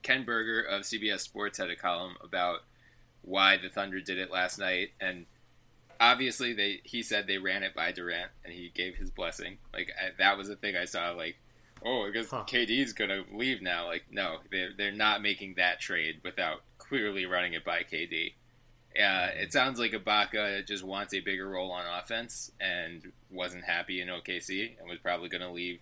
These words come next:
Speaker 1: next year anyway. So it's kind of the same logic the Bulls used with trading Derrick Rose. Like, it's a one-year rental, basically. We need to treat it that way.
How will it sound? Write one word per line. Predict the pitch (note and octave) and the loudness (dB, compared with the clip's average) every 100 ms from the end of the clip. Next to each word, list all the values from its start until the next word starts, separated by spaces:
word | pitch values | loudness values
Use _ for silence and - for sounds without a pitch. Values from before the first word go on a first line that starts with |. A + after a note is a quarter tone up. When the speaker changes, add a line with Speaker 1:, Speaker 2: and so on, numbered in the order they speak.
| - | -6
Speaker 1:
next | F2+ - - | -6 -4 -4
year | F2 | -2
anyway. | E2 F#2+ G#2+ A#2 - | -2 -2 -4 -4 -8
So | - E2 | -10 -8
it's | D#2+ - - - - - - | -8 -10 -14 -20 -20 -20 -10
kind | - G#2+ G#2 | 0 2 2
of | F#2+ | -2
the | |
same | F#2 G#2 G2+ | -4 -4 -2
logic | F#2+ F#2+ F#2+ - | -2 -2 -2 -6
the | |
Bulls | F#2 F#2+ F2+ | -8 -8 -6
used | F2 F#2 E2+ | -4 -4 -6
with | F#2 E2 - | -8 -12 -12
trading | - G2 F#2 F2+ | -4 -2 0 0
Derrick | F#2 F2+ - | 0 0 -2
Rose. | F#2 G2 G#2 - - - | -2 -2 -4 -8 -10 -10
Like, | - D2+ - - - - _ | -8 -8 -10 -20 -20 -20 _
it's | - | -10
a | F2+ | -6
one-year | F2+ F#2 F#2+ F#2 | -4 -4 -4 -2
rental, | F2+ F#2+ G#2+ | -2 -4 -4
basically. | G2 G#2+ - - G#2+ | 0 0 -2 -4 -4
We | F#2+ | -2
need | F#2 F2+ | -6 -6
to | |
treat | F2+ G#2 G2+ | -6 -2 -2
it | F#2+ - - | -2 -8 -2
that | G#2 F2+ | 0 2
way. | F#2+ G#2 | 2 0